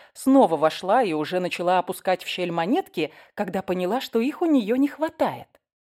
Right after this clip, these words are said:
Разменяв деньги, она вернулась, но будку уже захватила какая-то парочка, которая не только воспользовалась теми монетами, которые Марджери успела опустить в автомат,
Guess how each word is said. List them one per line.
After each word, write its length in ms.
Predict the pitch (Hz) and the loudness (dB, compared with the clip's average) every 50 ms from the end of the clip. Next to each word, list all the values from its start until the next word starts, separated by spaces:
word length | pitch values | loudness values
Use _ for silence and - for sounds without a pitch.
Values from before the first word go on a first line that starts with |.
| _ _ | _ _
Разменяв 600 | - 202 208 175 214 214 202 190 175 165 147 160 | -2 0 2 2 2 2 2 4 2 2 2 0
деньги, 480 | 139 151 175 160 147 147 - 233 - - | -4 -2 -2 0 0 0 0 -2 -4 -2
она 240 | - 202 208 220 220 | -2 -2 2 2 2
вернулась, 540 | 214 269 311 311 311 233 165 151 151 - - | 2 2 2 4 4 4 4 2 -2 -2 0
но 180 | - 233 254 214 | 2 4 4 4
будку 380 | 202 196 285 381 - - - | 4 2 0 0 2 4 4
уже 240 | 339 320 285 226 294 | 4 4 4 2 2
захватила 560 | 285 302 285 - 247 233 233 - 285 302 294 | 0 0 -2 -2 -2 -2 0 0 0 0 0
какая-то 460 | 269 - 220 - - 285 294 277 330 311 | 2 0 -2 0 0 -4 -2 -2 -4 -8
парочка, 640 | _ - 190 165 165 175 170 - - - 175 170 - - - - _ _ | _ 0 2 4 4 4 2 -2 -2 0 0 0 0 -6 -20 -20 _ _
которая 420 | - 185 - 180 170 165 170 165 | -6 -2 2 2 4 4 4 2
не 140 | 165 170 160 | 0 -2 -4
только 360 | 160 - 302 320 - - 180 | -2 -2 -2 -2 0 0 0
воспользовалась 720 | 156 160 - - - 180 165 151 170 156 165 165 160 - | 0 0 -2 2 2 2 2 2 -2 0 0 -2 -2 -4
теми 280 | _ - 185 165 156 156 | _ -4 -2 -2 0 0
монетами, 480 | 165 180 185 175 160 - 175 165 160 | 0 0 0 -2 -2 -2 -2 -4 -4
которые 400 | 147 - 170 - - 170 170 170 | -4 -6 -4 -2 -2 0 0 -2
Марджери 540 | 170 175 175 180 185 - 185 165 165 165 - _ | -2 -2 -2 -2 -2 -2 -2 -2 -2 -4 -4 _
успела 580 | 262 262 262 - _ - 202 151 131 135 131 | -6 -6 -6 -8 _ -4 -4 -2 0 0 -2
опустить 460 | 135 135 - 185 - - - 156 135 - | -2 -2 -4 -10 -10 -8 -12 -12 -6 -6
в 60 | 156 | -6
автомат, 560 | 165 - - 208 165 139 110 107 - - _ | -6 0 0 0 0 0 -4 -8 -10 -14 _